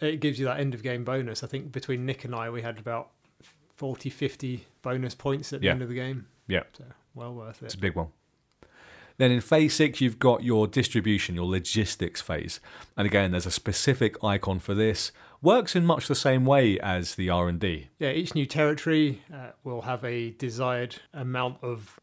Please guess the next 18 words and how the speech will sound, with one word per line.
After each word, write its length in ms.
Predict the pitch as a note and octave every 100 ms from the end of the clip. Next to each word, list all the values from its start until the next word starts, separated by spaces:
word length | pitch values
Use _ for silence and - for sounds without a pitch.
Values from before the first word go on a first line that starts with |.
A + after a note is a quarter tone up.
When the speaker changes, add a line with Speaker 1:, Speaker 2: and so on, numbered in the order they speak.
| -
Speaker 1:
logistic 540 | C3 B2+ C#3+ - C3+
required. 540 | B2+ A#2 D3 D3+ D3 D3
So 160 | B2+
if 180 | A2 -
you 80 | A#2+
want 140 | B2
to 80 | C3+
move 220 | B2 B2
into 240 | D3 C3+ C#3+
the 100 | C3
U 140 | C3+
S 160 | C3 -
A, 100 | C#3
you 180 | C3+ B2
need 240 | A2+ A2+
to 120 | -
have 340 | A2 A2+ G#2 - _ _ _ _
four 600 | - - C3 A#2+ A#2